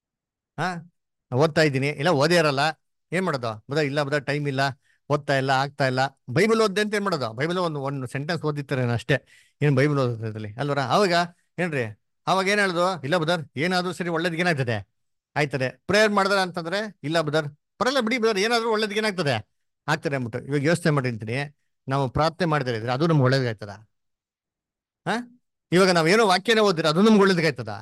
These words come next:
ಹಾ, ಯೋಚನೆ ಮಾಡ್ರಿ. ಕಿರೀಟನ್ ಗೆಲ್ಬೇಕು ಅಂದ್ರೆ ನಾವ್ ಏನ್ ಮಾಡ್ಬೇಕು? ಎಲ್ಲಾನು ಮಾಡ್ಬೇಕು. ಜಯಿಸ್ಬೇಕಾ ಬೇಡವಾ ನಾವು? ಕಿರೀಟನ್ ಗೆಲ್ಲತ್ರ ಓಡ್ಬೇಕಾ ಬೇಡವಾ?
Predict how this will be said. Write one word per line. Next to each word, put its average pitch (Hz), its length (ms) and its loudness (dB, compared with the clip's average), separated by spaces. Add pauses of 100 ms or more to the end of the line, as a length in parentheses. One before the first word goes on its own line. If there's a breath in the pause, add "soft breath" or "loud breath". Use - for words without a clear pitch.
(920)
ಹಾ, 202 100 2 (500)
ಯೋಚನೆ 160 300 -2
ಮಾಡ್ರಿ. 139 460 0
ಕಿರೀಟನ್ 190 460 2
ಗೆಲ್ಬೇಕು 180 440 -2
ಅಂದ್ರೆ 139 340 -2
ನಾವ್ 160 180 0
ಏನ್ 175 100 0
ಮಾಡ್ಬೇಕು? 165 380 0 (1200)
ಎಲ್ಲಾನು 202 380 4
ಮಾಡ್ಬೇಕು. 247 400 0 (160)
ಜಯಿಸ್ಬೇಕಾ 233 500 -4
ಬೇಡವಾ 254 260 0
ನಾವು? 143 260 -2 (460)
ಕಿರೀಟನ್ 240 320 0
ಗೆಲ್ಲತ್ರ 233 280 -2
ಓಡ್ಬೇಕಾ 240 400 -2
ಬೇಡವಾ? 214 300 -4